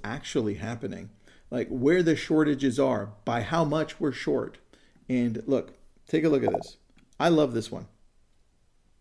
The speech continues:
It says, "Rank number one metro area." I, I just happen to live in Ventura County, which is nuts.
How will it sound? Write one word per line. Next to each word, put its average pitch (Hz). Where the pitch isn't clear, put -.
It 139
says, 143
"Rank 165
number 147
one 131
metro 120
area." 107
I, 131
I 120
just 123
happen 131
to 110
live 113
in 110
Ventura 104
County, 113
which -
is 101
nuts. 107